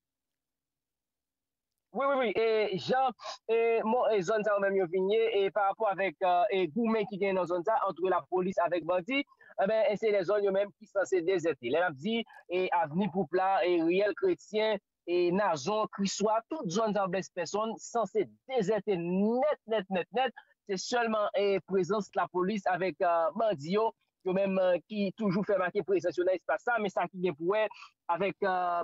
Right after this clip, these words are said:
prezans, euh, e popilasyon sivil la, nan espas sa, se vreman, vreman, e difisil, e konplike menm, bout a wè, e yon moun, pou m di byen, e moun ki nan popilasyon sivil la a fè, ale vini. Wi, jan nou t ap di l,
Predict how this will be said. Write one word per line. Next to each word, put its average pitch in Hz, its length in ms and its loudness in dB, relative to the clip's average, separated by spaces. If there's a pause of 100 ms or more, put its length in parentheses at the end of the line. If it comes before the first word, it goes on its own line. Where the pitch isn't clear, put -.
prezans, 185 600 0
euh, 175 380 0
e 175 320 2 (100)
popilasyon 202 640 -2
sivil 190 540 0
la, 196 140 2 (400)
nan 185 100 -4
espas 170 300 -4
sa, 175 100 2 (100)
se 170 220 -4
vreman, 185 320 0
vreman, 175 320 0
e 170 300 2 (100)
difisil, 214 560 -8 (180)
e 190 80 0 (100)
konplike 190 400 -2
menm, 190 240 0
bout 190 200 -2
a 160 100 2
wè, 208 160 2 (380)
e 185 100 0 (220)
yon 226 200 0
moun, 247 240 0 (240)
pou 208 140 0
m 180 80 0
di 180 140 -4
byen, 196 200 0
e 190 180 2
moun 196 260 0
ki 196 120 -4
nan 185 140 -2
popilasyon 196 500 -2
sivil 359 300 -2
la - 100 0
a 165 100 -2 (140)
fè, 214 140 0 (480)
ale 208 220 2
vini. 131 200 -2
Wi, 208 160 0
jan 240 140 0
nou 220 80 -2
t 220 60 0
ap 160 120 -4
di 262 140 0
l, 320 100 2